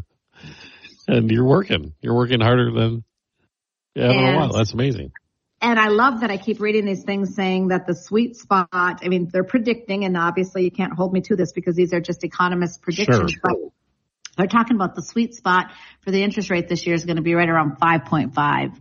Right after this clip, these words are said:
Speaker 2: So if you're sitting here listening to me and thinking, Well, do we wait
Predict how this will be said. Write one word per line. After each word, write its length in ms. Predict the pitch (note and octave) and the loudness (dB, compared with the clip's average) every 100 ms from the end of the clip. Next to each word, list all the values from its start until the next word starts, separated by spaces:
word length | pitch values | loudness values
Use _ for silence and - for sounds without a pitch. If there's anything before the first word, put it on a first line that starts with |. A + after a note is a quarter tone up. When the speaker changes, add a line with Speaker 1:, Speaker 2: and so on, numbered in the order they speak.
| _ - - - | _ -20 -20 -20
Speaker 2:
So 640 | - - G#3 G3 F#3+ F#3 - | -6 0 2 4 2 0 0
if 200 | G#3+ - | -2 0
you're 100 | G3 | 0
sitting 300 | G3+ C#4+ C4 | 2 2 4
here 180 | A#3+ F#3 | 2 0
listening 360 | G#3 G#3+ G3 | -4 -4 -6
to 60 | F3+ | -4
me 120 | E3+ | -4
and 140 | E3 D#3+ | -4 0
thinking, 320 | F3+ F3 E3 | 0 0 0
Well, 120 | E3 | 0
do 140 | D#3 | 2
we 160 | F3 E3+ | 4 4
wait 560 | D#3 F3 G#3+ E4 - | 2 2 2 0 -4